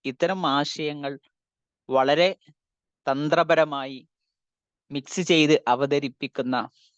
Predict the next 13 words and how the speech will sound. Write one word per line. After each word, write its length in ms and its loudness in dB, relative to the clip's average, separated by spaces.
ഒരു 160 2
കാലഘട്ടത്തിൽ 800 0
ദീൻ 460 2
അവർ 220 2
അറിഞ്ഞില്ല 520 -2
എങ്കിൽ, 340 -6
ദീൻ 300 2
അവർ 240 -2
മനസ്സിലാക്കിയില്ല 840 -4
എങ്കിൽ 300 -6
തീർച്ചയായും 680 2
ഒരുപാട് 520 2
പ്രതിസന്ധികളായിരിക്കും 1300 -4